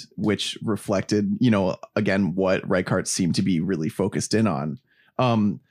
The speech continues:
I read from multiple sources that it is, quote unquote, loosely based on the novel. So I'd wonder what, what the novel has going on, because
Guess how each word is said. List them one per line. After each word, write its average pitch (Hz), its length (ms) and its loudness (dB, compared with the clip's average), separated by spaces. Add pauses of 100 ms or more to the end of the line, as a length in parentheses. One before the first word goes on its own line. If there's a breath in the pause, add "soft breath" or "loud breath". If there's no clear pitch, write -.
(200 loud breath)
I 135 100 4
read 135 380 2
from 135 140 4
multiple 120 420 2
sources 107 420 0
that 101 240 2
it 107 160 4
is, 101 480 0
quote 120 200 2
unquote, 113 220 2
loosely 107 460 4
based 131 320 2
on 143 140 4
the 139 60 4
novel. 156 460 0 (140)
So - 160 2
I'd 107 120 4
wonder 156 280 4
what, 113 380 2
what 117 220 0
the 107 80 2
novel 101 480 2
has 85 220 2
going 82 280 -4
on, - 180 0
because 107 340 0